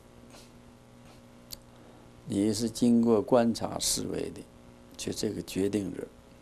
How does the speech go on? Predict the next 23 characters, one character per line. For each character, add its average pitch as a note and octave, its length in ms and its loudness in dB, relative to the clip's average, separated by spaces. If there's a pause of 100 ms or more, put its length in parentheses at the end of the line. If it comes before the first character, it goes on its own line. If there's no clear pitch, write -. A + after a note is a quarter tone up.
(840)
这 - 120 2
个 D#3 140 10
决 D#3 240 10
定 C#3+ 260 8
者 F#2+ 300 6
和 A#2 160 2
那 B2 140 6
无 A#2 200 2
贪 G#2+ 380 0 (100)
在 A2 220 0
一 A2 160 0
起 - 320 -4
活 - 220 -8
动， - 160 -10 (1900)
所 - 160 -8
以 - 60 -2
叫 - 80 -2
无 G2+ 200 0
贪 F#2 400 -4 (160)
居 F2 240 -6
行 F2 280 -10
思 - 160 -10 (220)
啊。 - 280 -14